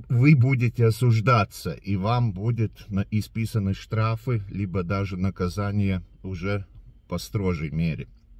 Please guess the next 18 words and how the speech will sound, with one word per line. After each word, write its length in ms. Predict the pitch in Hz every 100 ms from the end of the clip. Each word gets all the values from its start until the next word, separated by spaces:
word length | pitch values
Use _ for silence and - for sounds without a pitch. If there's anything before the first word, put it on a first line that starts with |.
| - - - - -
И 120 | - 110
это 240 | 123 117
справедливо, 800 | - 87 98 98 90 104 98 87 -
и 160 | 92 87
это 220 | 87 -
правильно. 600 | - 110 87 65 62 - - - - - - - -
Потому 420 | 90 - 113 127
что 240 | - -
вы 160 | 98 110
живёте 540 | 101 101 107 104 104 87
в 100 | 90
другом 460 | 92 95 98 95
государстве, 840 | 87 90 - 90 87 78 - - 64
в 120 | 80
другом 360 | 85 90 104
государстве 720 | 87 90 - 82 98 92 - 95
с 80 | 92
другой, 440 | 90 82 90 85